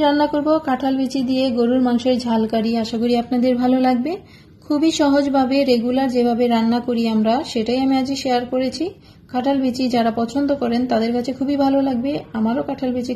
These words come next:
খুব পছন্দ। মাছে, মাংসে কিংবা শুটকিতে কাঁঠাল বিচি দিলে ভীষণ মজা লাগে। তো আমি সবসময় যেভাবে রান্না করি সেটাই share করেছি। চলুন তাহলে মূল recipe শুরু করি। প্রথমে কাঁঠাল বিচির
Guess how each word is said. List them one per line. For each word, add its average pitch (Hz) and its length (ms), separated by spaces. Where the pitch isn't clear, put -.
খুব 294 180
পছন্দ। 233 360
মাছে, 226 400
মাংসে 214 420
কিংবা 285 320
শুটকিতে 262 480
কাঁঠাল 240 320
বিচি 240 220
দিলে 226 220
ভীষণ 254 300
মজা 240 240
লাগে। 220 260
তো - 140
আমি 285 120
সবসময় 285 460
যেভাবে 269 280
রান্না 254 280
করি 269 240
সেটাই 247 280
share 262 260
করেছি। 269 340
চলুন 294 280
তাহলে 294 360
মূল 269 220
recipe 247 420
শুরু 285 160
করি। 294 220
প্রথমে 294 320
কাঁঠাল 269 360
বিচির 262 300